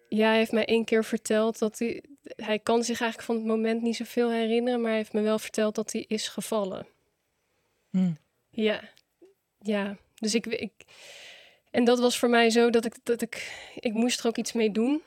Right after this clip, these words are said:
Speaker 1: om het te verwerken.
Speaker 2: Mhm.
Speaker 1: Eh, maar ik vond het ook een heel mooi metafoor,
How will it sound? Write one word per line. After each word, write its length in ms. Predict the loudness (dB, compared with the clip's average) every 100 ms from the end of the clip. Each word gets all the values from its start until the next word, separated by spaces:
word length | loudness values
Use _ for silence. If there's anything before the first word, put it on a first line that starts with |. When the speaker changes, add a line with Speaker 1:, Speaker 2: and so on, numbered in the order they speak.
| -14 -18
Speaker 1:
om 220 | -4 -4
het 100 | -4
te 80 | -8
verwerken. 800 | -6 -4 -2 -2 -4 -6 -8 -6
Speaker 2:
Mhm. 120 | -4 -4 -8 -12 _ _ _ _
Speaker 1:
Eh, 280 | -6 -2 0
maar 180 | 0 -2
ik 100 | -2
vond 160 | -2
het 120 | 0 0
ook 140 | 0
een 100 | 0
heel 180 | 2 2
mooi 240 | 2 2
metafoor, 840 | 2 0 0 -4 -4 -2 0 -2